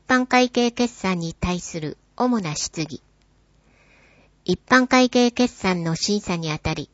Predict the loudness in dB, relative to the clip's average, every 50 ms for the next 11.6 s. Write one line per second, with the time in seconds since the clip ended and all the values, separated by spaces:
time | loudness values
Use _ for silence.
0 | _ _ _ _ _ _ _ -20 -20 -20 -20 _ _ 0 2 2 2 2 2 2
1 | 2 2 2 2 0 0 -2 -4 -2 -2 -2 -2 -6 -6 0 2 2 4 4 4
2 | 2 2 4 4 4 2 2 0 0 0 0 0 0 0 -2 -4 -4 -4 -4 -6
3 | _ -8 -8 -8 -8 _ _ _ _ _ _ _ _ _ _ _ -2 -2 -2 0
4 | -2 -4 0 2 2 2 2 0 -2 -4 -6 -6 -6 -6 -8 -10 -12 -8 -4 -2
5 | 0 0 0 0 0 2 2 0 0 -2 -2 -2 -2 -2 -2 -2 -2 -2 -4 -6
6 | _ _ _ -6 -6 -6 _ _ _ -16 -12 -6 -2 0 0 2 0 0 0 -2
7 | -2 -2 0 0 0 0 -2 -2 -2 -2 -4 -4 -6 -8 _ _ _ _ _ -6
8 | -4 -4 -6 -8 -4 -2 -2 -2 -2 -4 -6 -6 -2 -2 -2 -2 -4 -6 -6 -4
9 | -4 -2 -2 -2 -2 -2 -4 -6 -6 -6 -6 -6 -8 -10 -12 -14 -20 _ _ _
10 | _ _ _ _ _ _ _ _ _ _ _ _ _ _ _ _ _ _ _ _
11 | _ _ _ _ _ _ _ -2 -2 -2 -2 -4